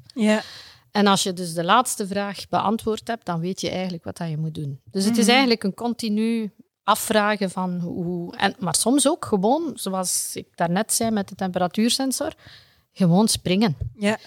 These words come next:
Speaker 2: En het, en het doen. En ja, er is twijfel, maar sommige van onze moeilijkste innovaties, eh, in het verleden zijn die, die, ehm, producten die nu het meeste opbrengen.
Speaker 1: Ja.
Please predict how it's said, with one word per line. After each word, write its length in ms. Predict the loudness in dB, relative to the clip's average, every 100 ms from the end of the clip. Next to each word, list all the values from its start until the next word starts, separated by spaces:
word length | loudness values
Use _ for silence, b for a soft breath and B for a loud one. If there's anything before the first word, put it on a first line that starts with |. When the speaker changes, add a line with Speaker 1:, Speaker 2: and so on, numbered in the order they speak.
| B B B
Speaker 2:
En 200 | 2 4
het, 300 | 2 -2 -6
en 140 | -4 -4
het 180 | -2
doen. 300 | 2 4 4
En 260 | 2 -2 0
ja, 340 | 2 2 2 0
er 100 | 0
is 180 | -2
twijfel, 440 | -4 -4 -4 -4 -4
maar 220 | -2 -2 -4
sommige 440 | -4 0 2 4 4
van 180 | 2 2
onze 480 | 2 2 0 0 -6 b b _ 4
moeilijkste 880 | 6 6 4 2 -4 -2 0 0 -4 -2
innovaties, 960 | 0 0 0 -2 -2 -2 -4 -4 -8 _
eh, 340 | -2 -2 -2 -4
in 160 | -2 -2
het 140 | 0
verleden 560 | -2 0 2 2 0 -4 _ B B B
zijn 400 | -2 2 2 2
die, 220 | 2 2 -4
die, 560 | -16 -4 0 0 -2 -6
ehm, 560 | -4 -2 0 -2 -4 -8 -8
producten 480 | -2 0 0 -2 -2
die 140 | 0
nu 180 | 2 2
het 120 | 2
meeste 360 | 0 -2 0 0
opbrengen. 380 | -2 -2 0 0
Speaker 1:
Ja. 260 | -2 -6